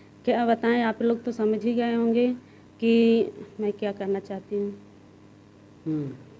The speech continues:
Speaker 2: मैंने देखा था रसदनी करी का रसगुल्ला, लेकिन चेहरा हमारा करिया हो जाता है।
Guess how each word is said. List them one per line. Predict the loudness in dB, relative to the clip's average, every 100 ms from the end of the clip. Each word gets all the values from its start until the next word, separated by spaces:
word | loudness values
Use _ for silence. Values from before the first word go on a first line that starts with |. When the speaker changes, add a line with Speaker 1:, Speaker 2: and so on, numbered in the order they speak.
| -20 -20 -20 -20 -4
Speaker 2:
मैंने | 0 4
देखा | 4 4
था | 4
रसदनी | 4 4 4 4
करी | 4 4
का | 2
रसगुल्ला, | 0 0 4 6
लेकिन | 4 2
चेहरा | -2 -2 0
हमारा | 0 -2 -4
करिया | -4 -2 -2
हो | -2
जाता | -8 -12
है। | -12